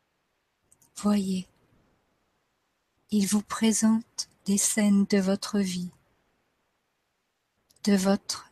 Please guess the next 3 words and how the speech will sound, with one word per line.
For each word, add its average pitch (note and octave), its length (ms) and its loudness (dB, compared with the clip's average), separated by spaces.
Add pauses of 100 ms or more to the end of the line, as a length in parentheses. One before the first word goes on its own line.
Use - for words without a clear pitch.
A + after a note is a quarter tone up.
naissance, - 1040 0 (2000)
enfance, F3 1000 -2 (2000)
adolescence, F#3 1400 -2